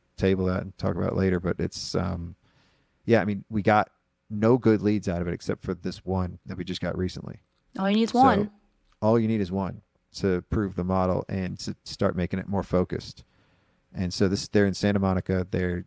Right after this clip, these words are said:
Speaker 1: they've got five locations they operate out of. They have employees in five different states, and then they have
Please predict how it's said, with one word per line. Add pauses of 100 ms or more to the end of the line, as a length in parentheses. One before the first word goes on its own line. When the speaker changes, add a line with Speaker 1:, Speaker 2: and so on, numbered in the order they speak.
Speaker 1:
they've
got
five (160)
locations
they
operate
out
of. (760)
They
have
employees
in
five
different
states,
and
then
they
have